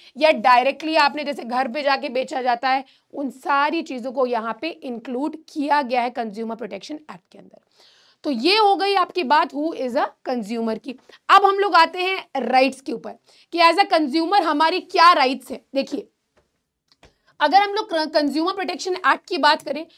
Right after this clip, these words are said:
तो क्लियरली यहाँ पे राइट्स को, अ, मतलब हाईलाइट किया हुआ है, डायरेक्टली बताया हुआ है कि भाई आपकी क्या-क्या राइट्स हैं। आइए देखते हैं। तो ब्रीफली अगर आपको याद करना है तो पहले तो राइट है the right to be protected, दूसरी राइट है the right to be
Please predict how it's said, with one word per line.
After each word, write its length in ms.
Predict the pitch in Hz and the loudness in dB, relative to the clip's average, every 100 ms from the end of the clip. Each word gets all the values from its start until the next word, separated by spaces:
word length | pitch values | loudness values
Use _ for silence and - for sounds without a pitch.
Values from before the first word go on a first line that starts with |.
| _ - | _ -6
तो 60 | 381 | -6
क्लियरली 720 | - 330 349 381 359 453 392 | -2 0 4 4 4 2 4
यहाँ 280 | 339 349 349 | 4 2 0
पे 120 | 381 | -2
राइट्स 400 | 254 277 330 - | 2 2 2 -4
को, 360 | - 294 320 - - - | -4 -2 -2 -6 -20 -6
अ, 440 | - 269 254 254 254 | 4 6 8 6 4
मतलब 480 | 254 277 330 339 - _ - | 2 0 0 -2 -4 _ -18
हाईलाइट 580 | - 269 277 302 349 392 | -2 4 4 4 2 2
किया 260 | - 311 311 | 0 4 6
हुआ 220 | 311 311 | 6 4
है, 480 | 311 311 339 - 214 | 6 4 2 -2 0
डायरेक्टली 560 | 254 262 330 - 370 | 2 4 2 -2 -2
बताया 340 | 359 320 302 302 | 0 4 4 4
हुआ 140 | 311 | 2
है 80 | 311 | -2
कि 120 | 294 | -2
भाई 180 | 285 320 | -2 0
आपकी 380 | 247 269 - 262 | 2 0 -2 -4
क्या-क्या 380 | 277 247 320 | -2 0 -2
राइट्स 340 | 269 226 254 - | -2 -4 -6 -10
हैं। 180 | 339 - - | -10 -12 -10
आइए 160 | 233 233 | -8 -4
देखते 280 | 226 226 | -4 -4
हैं। 180 | 277 330 _ _ _ _ - | -10 -10 _ _ _ _ -6
तो 60 | 277 | -4
ब्रीफली 480 | 220 320 349 381 | 2 2 2 2
अगर 180 | 415 392 | 2 4
आपको 240 | 370 370 349 | 4 2 0
याद 300 | 277 302 - | 4 2 2
करना 280 | 330 320 | -2 0
है 80 | 349 | -4
तो 100 | 370 | -4
पहले 360 | - 277 262 330 | -2 0 0 -2
तो 120 | 349 | -2
राइट 260 | 330 294 339 | 0 0 -2
है 80 | |
the 120 | 320 262 | -4 0
right 280 | 269 311 | 0 -2
to 120 | 302 294 | -6 -6
be 80 | 302 | -4
protected, 460 | 247 247 - 359 381 _ _ _ _ _ 226 | -4 -4 -8 -10 -12 _ _ _ _ _ -6
दूसरी 380 | 311 330 403 | -4 0 0
राइट 260 | 381 349 359 | 4 2 2
है 80 | 359 | -2
the 140 | 330 | -2
right 280 | 294 294 330 | 0 0 -2
to 60 | 320 | -4
be 160 | 247 | -2